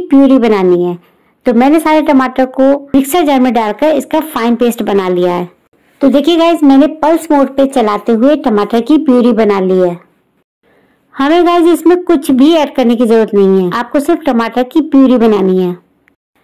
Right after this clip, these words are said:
अब आप सोच रहे होंगे कि अब हम इसे preserve कैसे करेंगे, तो आइए मैं बताती हूँ आपको इसका एक idea। तो इसके लिए आपको चाहिए एक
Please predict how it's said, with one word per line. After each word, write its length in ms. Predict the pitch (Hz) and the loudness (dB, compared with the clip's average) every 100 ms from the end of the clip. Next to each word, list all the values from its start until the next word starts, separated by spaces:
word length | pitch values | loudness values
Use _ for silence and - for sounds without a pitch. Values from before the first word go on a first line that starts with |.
| _ - | _ -6
अब 160 | 277 | -4
आप 140 | 320 349 | -2 -2
सोच 240 | 339 294 | -4 0
रहे 80 | 339 | 2
होंगे 260 | 330 320 330 | 4 4 2
कि 160 | 320 311 | 0 0
अब 180 | 285 220 | 0 0
हम 180 | 262 | 2
इसे 180 | 269 320 | 2 0
preserve 460 | 320 - 240 233 269 | -4 -2 0 0 0
कैसे 200 | 277 269 | -2 -2
करेंगे, 420 | 277 262 254 269 285 | -2 -2 0 0 -2
तो 160 | 294 | -4
आइए 260 | - 262 285 | -4 0 2
मैं 180 | 269 262 | 2 2
बताती 400 | 247 247 240 254 | -2 -4 -4 0
हूँ 100 | 262 | 0
आपको 280 | 240 - 294 | -2 -4 -4
इसका 260 | 285 330 | -2 -2
एक 140 | 339 339 - | -2 -4 -4
idea। 420 | 208 190 190 185 - _ _ _ _ _ - | -2 0 0 -2 -10 _ _ _ _ _ -4
तो 100 | 277 | -2
इसके 360 | - 269 - 392 | 0 -2 0 2
लिए 160 | 349 370 | 4 2
आपको 420 | 302 240 - 320 | 0 -4 -2 -2
चाहिए 420 | 311 240 208 240 | 0 0 0 2
एक 180 | 302 311 | 0 -2